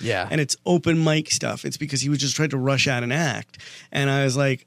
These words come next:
Speaker 2: and so I was guilty of that when I did this last special for Comedy Central. They offered me an hour, and I was like, "We don't turn down an hour." But I had just done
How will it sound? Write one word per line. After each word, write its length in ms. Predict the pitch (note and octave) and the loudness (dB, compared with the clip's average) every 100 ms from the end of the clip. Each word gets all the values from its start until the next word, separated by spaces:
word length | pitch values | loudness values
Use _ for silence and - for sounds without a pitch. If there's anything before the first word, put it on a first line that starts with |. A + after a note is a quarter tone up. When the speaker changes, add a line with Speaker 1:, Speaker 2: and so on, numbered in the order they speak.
| _ | _
Speaker 2:
and 200 | C#3 C3 | -2 0
so 200 | - D3+ - | 0 -2 -2
I 220 | C#3+ D#3+ | 0 4
was 280 | D3 B2 - | 4 2 -2
guilty 520 | - C#3+ C3+ D3+ C3+ | -2 0 0 2 0
of 140 | B2 | 0
that 440 | B2+ C3 B2 - - | 0 0 0 -4 -4
when 120 | B2 | -2
I 140 | A#2 | -2
did 240 | A#2 A#2 A2 | -2 -6 -6
this 220 | A2+ - | -8 -2
last 260 | C3 C3 | 0 0
special 380 | - A2 G#2+ A2+ | -2 -2 -2 -4
for 140 | - A2+ | -8 -10
Comedy 320 | A#2 A2 G#2+ | -8 -6 -4
Central. 360 | C3 C3 A2+ | -2 -2 -4
They 220 | A2 B2+ C3+ | -4 -2 0
offered 440 | C#3 C3 - A#2 | 0 -2 -2 -4
me 140 | A#2 | -4
an 80 | A2 | -4
hour, 420 | - C3+ C#3+ B2+ | -2 0 2 2
and 100 | A#2 | 0
I 60 | A2+ | -4
was 80 | G#2+ | -6
like, 100 | G#2 | -8
"We 80 | A2+ | -4
don't 180 | C3+ | -4
turn 200 | - A#2+ | -4 -6
down 160 | A#2 A#2 | -4 -4
an 80 | G#2+ | -4
hour." 240 | C3+ C3+ | -2 -2
But 100 | C3+ | 0
I 60 | C#3+ | 0
had 160 | C#3 | 0
just 280 | C3 D3 A#2+ | 0 -2 -2
done 520 | B2 E3 D#3+ C3 C3+ | 0 2 2 2 0